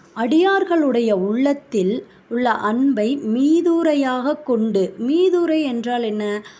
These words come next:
அடிப்படையாக கொண்டு என்று பொருள் வரும். அப்போ பக்தர்களின் அன்பை அடிப்படையாக வைத்து அந்த அன்பு வழியாகவே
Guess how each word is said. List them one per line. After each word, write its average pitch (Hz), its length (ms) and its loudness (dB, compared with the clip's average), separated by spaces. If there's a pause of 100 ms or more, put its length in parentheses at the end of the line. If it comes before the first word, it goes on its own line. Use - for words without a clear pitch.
(160)
அடிப்படையாக 247 1040 -2
கொண்டு 214 580 -2
என்று 214 320 -2
பொருள் 196 280 -2
வரும். 175 260 -4 (340)
அப்போ 226 600 -2 (180)
பக்தர்களின் 320 840 -2
அன்பை 220 520 -2
அடிப்படையாக 262 1000 -4
வைத்து 208 600 -4
அந்த 262 420 -4
அன்பு 285 440 -2
வழியாகவே 220 880 -2